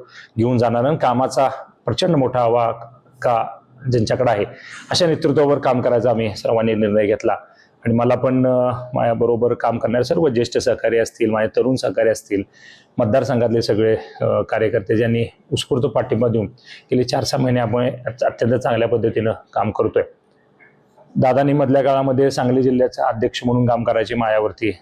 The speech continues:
जबाबदारी दिली आणि ती देखील जबाबदारी अत्यंत चांगल्या पद्धतीनं,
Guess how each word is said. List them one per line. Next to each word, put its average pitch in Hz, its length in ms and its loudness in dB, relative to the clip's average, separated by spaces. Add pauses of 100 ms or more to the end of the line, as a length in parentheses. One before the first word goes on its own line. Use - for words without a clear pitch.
(140)
जबाबदारी 110 420 2
दिली 113 240 0 (520)
आणि 120 120 0
ती 143 100 4
देखील 139 320 0
जबाबदारी 127 500 4
अत्यंत 120 420 0 (240)
चांगल्या 117 420 -2
पद्धतीनं, 113 540 0